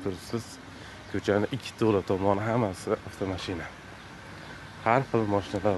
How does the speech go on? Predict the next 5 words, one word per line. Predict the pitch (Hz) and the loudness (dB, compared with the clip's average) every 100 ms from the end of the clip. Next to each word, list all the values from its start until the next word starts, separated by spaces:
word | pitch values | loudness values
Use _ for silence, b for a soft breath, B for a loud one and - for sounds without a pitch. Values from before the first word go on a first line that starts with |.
| 87 | 0
bor | 87 85 | -4 -4
bu | 87 | -8
yerda. | - - 90 87 - - - - B B B B B - 107 | -8 -6 -6 -6 -10 -14 -14 -14 B B B B B 0 2
O'zimizni | 101 110 110 101 127 123 110 | 6 6 6 8 8 10 10
o'sha | 92 110 | 6 8